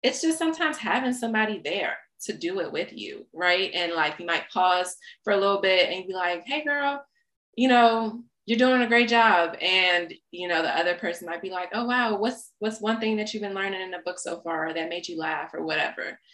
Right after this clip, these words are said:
You know, so it's kinda, it's the social interaction part that I always enjoy. Um, and then the last part that, Naya, you kinda touched on that I think also supports routines is make it fun.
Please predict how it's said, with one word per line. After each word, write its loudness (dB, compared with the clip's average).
You -4
know, 0
so 0
it's 0
kinda, 0
it's -6
the -10
social -4
interaction -6
part -12
that -4
I 0
always -10
enjoy. -12
Um, 4
and 2
then 4
the 4
last 4
part 0
that, 6
Naya, -2
you -8
kinda -4
touched -2
on 0
that 0
I 2
think -8
also -2
supports -10
routines -8
is -12
make -2
it -4
fun. 0